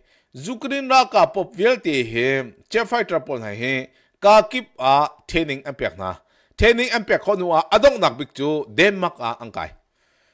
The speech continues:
Denmark a an kai. Denmark en Ukraine ram chung a kuat piang ase. Chu chu nato ra ka pul na ni an ti tip tu a mi.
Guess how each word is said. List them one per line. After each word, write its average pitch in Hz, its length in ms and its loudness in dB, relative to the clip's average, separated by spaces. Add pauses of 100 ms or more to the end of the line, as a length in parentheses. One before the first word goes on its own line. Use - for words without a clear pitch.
(220)
Denmark 214 400 2
a 185 120 4
an 190 80 -2
kai. 139 220 4
Denmark 220 500 4
en 131 280 -4 (100)
Ukraine 135 420 -6
ram 110 160 -4
chung 95 200 -18
a 101 120 -8
kuat - 360 -14
piang 80 240 -12
ase. 90 220 -18 (760)
Chu 165 80 -8
chu 156 400 -2 (200)
nato 185 600 -4
ra 151 180 2
ka 123 140 -2
pul 95 180 -10
na 87 120 -12
ni 87 140 -14
an 101 140 -16
ti 95 100 -18
tip 95 240 -12
tu 120 80 -2
a 113 60 0
mi. 101 200 -6